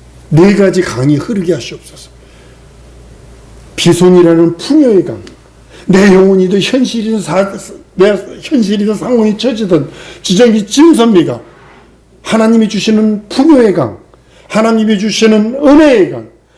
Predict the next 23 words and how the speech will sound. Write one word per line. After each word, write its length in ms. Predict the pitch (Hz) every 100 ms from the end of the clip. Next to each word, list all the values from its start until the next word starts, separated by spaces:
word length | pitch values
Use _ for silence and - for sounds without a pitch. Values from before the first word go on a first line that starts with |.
| _ -
하나님이 420 | 226 233 233 226
주시는 500 | 208 220 220 226 226
결실의 580 | 233 294 - 240 175 143
강, 180 | 117 - - _
하나님이 500 | - 220 226 226 220
주시는 500 | 196 208 240 247 233
능력의 500 | 294 339 339 294 262
강 160 | 202 165
속에 320 | - 135 123 - _ _ _ _ _
잠겨있게 540 | - 147 156 147 -
하시옵소서. 520 | 147 - 120 - - _ _
다른 220 | - 151
말로는 280 | 147 135 143
그 140 | - 240
말씀 520 | 214 214 - 220 185
따라 240 | 160 143
순종하며 680 | 139 - 277 349 330 240 202
살 180 | - 143
수 140 | -
있는 320 | 143 120 160 135 - _ _ _ _ _ _ _ _
능력을 320 | 147 151 151
내게 160 | 147 143
더하시옵소서. 640 | 139 131 - - - -